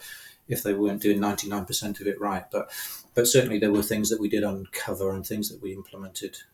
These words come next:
um, as part of the project that, that hopefully were helpful.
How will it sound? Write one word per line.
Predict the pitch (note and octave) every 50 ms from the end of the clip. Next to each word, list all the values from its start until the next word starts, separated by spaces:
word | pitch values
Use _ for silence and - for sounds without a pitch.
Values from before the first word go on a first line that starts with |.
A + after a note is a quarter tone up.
| _ _ -
um, | G2+ F#2+ F#2 F#2 F#2 _ _ -
as | - -
part | - G2 G2+ -
of | -
the | -
project | - - G#2 F#2+ - - G#2 - - _
that, | A2 - - - _ _ _ _ _ _ _ _
that | A2 G#2+ G#2+
hopefully | A2+ G#2+ - - - F2+ F2+
were | G2 F#2+
helpful. | F#2+ - - - - G2+ -